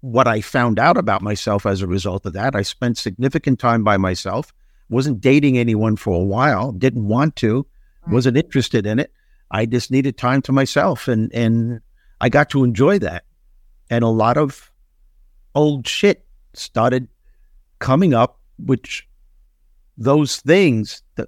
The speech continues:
Speaker 1: that toxic past started coming up again and controlling my life. And that's when I realized that, that it was that stuff that was eating away at me. And once I came to the conclusion that that's what it was, I said, "You can't do this to me anymore," and I won't allow it.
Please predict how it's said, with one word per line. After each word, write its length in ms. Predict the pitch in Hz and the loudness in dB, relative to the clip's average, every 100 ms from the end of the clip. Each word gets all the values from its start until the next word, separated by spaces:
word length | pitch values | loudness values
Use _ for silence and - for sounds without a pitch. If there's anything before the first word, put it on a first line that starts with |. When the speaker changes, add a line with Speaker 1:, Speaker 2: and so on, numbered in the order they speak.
| 160 | -6
Speaker 1:
that 200 | 110 - | -6 -6
toxic 520 | - 147 - 120 - | -4 -4 -6 -10 -6
past 540 | - 160 151 107 - - _ _ _ _ _ _ _ _ 90 | 2 4 4 0 -12 -20 _ _ _ _ _ _ _ _ -12
started 460 | - 135 135 127 | -4 2 2 2
coming 300 | - 139 135 | 2 2 4
up 140 | 170 165 | 2 2
again 200 | 110 101 | 0 0
and 100 | 98 | -2
controlling 460 | 92 - 123 127 | -4 0 2 2
my 100 | 117 | 2
life. 320 | 117 185 175 | 2 0 -2
And 140 | 104 101 | -2 0
that's 160 | 120 | 0
when 100 | 131 | 0
I 60 | 117 | -2
realized 480 | 117 147 165 104 - | 0 0 2 0 -4
that, 240 | 92 92 | -10 -6
that 160 | 117 104 | -4 -4
it 80 | 104 | -2
was 260 | 98 90 | -4 -4
that 260 | 101 123 - | -2 -2 -4
stuff 340 | - 135 156 | -2 0 0
that 140 | - - | -4 -4
was 260 | 98 - | -6 -6
eating 260 | - 120 117 | -4 0 2
away 300 | 104 135 180 | 2 2 2
at 120 | 127 | -2
me. 220 | 101 110 - _ _ _ - | -2 -4 -6 _ _ _ -6
And 100 | 98 | 0
once 280 | 123 139 - | 0 0 2
I 240 | 117 113 - _ _ _ | 2 0 -8 _ _ _
came 180 | - 135 | -2 0
to 100 | 127 | 0
the 100 | 113 | -2
conclusion 460 | 113 - 143 156 117 | -2 -2 0 0 0
that 140 | 101 120 | -2 0
that's 200 | 113 120 | -2 -2
what 100 | 101 | -2
it 80 | |
was, 380 | 131 185 135 135 | 4 4 4 2
I 120 | 98 | -2
said, 320 | 104 - 117 113 | -2 -2 -2 -2
"You 100 | 110 | 0
can't 240 | 127 120 | 0 0
do 140 | 143 | 0
this 160 | 156 139 | 0 -2
to 100 | - | -2
me 140 | 98 98 | 0 0
anymore," 300 | 90 95 98 | 0 0 0
and 100 | 98 | 0
I 20 | |
won't 200 | 101 101 | 0 0
allow 280 | 107 131 | 0 0
it. 80 | 131 | -2